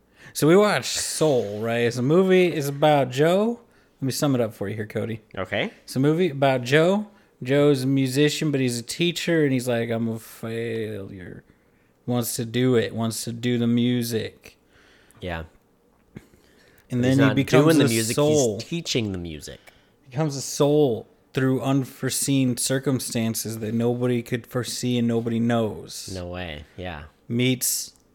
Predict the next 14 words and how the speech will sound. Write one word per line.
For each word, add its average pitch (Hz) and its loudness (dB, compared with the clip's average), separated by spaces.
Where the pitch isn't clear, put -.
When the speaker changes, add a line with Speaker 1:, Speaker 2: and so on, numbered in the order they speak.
Speaker 1:
people, 147 0
goes 113 -2
on 120 0
adventures. 135 -2
Speaker 2:
Okay. 92 -10
Speaker 1:
There's 113 -8
hippies. 170 -2
Speaker 2:
Hmm. 87 -12
Speaker 1:
There's 117 -6
Terry. 175 0
And 120 -2
Speaker 2:
Mm-hmm. 131 2
Speaker 1:
most 156 2
importantly, 156 -2